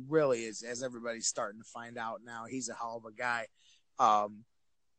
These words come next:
and Ray, Ray is ridiculous. The world hasn't even seen how good Ray Rowe is, because as good as War Machine is, Ray Rowe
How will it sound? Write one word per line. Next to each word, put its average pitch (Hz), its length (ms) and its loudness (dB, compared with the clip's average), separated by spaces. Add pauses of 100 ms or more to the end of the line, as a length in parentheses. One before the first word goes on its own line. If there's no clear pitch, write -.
and 123 300 -2
Ray, 151 520 10
Ray 165 240 10
is 151 140 6
ridiculous. 127 500 -6
The 135 100 -8
world 208 300 12
hasn't 190 240 8
even 175 180 2
seen 170 360 6
how 135 180 2
good 127 320 -2
Ray 131 160 0
Rowe 123 280 -4
is, 107 200 -14
because 139 340 -6
as 123 180 0
good 165 220 6
as 185 140 6
War 160 180 6
Machine 156 360 0
is, 151 240 0
Ray 151 240 2
Rowe 143 440 10